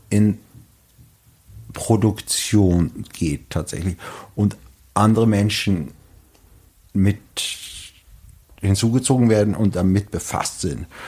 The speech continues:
Jetzt macht man einen Buchumschlag. Jetzt entscheidet man, ist es ein Hardcover, ist es keins,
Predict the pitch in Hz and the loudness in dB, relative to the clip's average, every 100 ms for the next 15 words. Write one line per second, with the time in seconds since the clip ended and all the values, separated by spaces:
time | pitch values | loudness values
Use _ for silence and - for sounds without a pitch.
0 | - - _ _ _ - - _ - 90 | -18 -20 _ _ _ -20 -20 _ -4 -2
1 | - - - 98 85 98 90 95 92 117 | -2 -8 -4 -4 0 0 4 4 6 4
2 | 92 78 - - - - - - - 87 | 2 -2 -4 -8 -12 -20 -20 -12 -2 -2
3 | - 92 92 98 90 90 87 80 92 85 | 0 2 4 6 4 2 0 0 -4 -6
4 | - 98 80 92 90 - 95 85 - 90 | -2 0 2 2 2 0 0 0 -2 -4
5 | 82 80 - - - _ - - 90 90 | -4 -4 -6 -10 -18 _ -20 -2 2 2
6 | 80 - | 0 -4